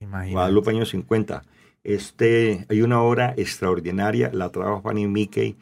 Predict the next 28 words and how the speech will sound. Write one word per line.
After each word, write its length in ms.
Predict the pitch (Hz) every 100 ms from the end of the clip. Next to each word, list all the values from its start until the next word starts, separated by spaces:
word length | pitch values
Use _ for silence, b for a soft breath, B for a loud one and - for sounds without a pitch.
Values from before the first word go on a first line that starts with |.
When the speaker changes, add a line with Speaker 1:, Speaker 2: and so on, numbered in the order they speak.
| b b
Speaker 2:
revolucionario 1000 | 98 107 98 95 95 - 90 101 120 117
para 200 | 107 95
su 200 | - 92
época, 460 | 101 101 113 - 113
me 100 | 95
la 140 | 85
vi 160 | 95 104
en 80 |
el 160 | 107 98
teatro. 440 | 85 92 98 80 b b b b
Es, 400 | 110 95 - - -
fue 100 | 117
en 100 | 117
el 120 | 127
setenta 800 | 117 107 - - 98 87 - 95
y 80 | 92
seis, 340 | - - 135
porque 300 | - 110 -
yo 100 | 95
era 160 | 98 98
profesor 440 | - 98 85 92
del 140 | 90 98
Colegio 280 | - 87 87
de 60 |
la 120 | 92 87
Presentación 680 | - 85 80 80 80 85
San 160 | 90 87
Fernando. 440 | 85 80 76 82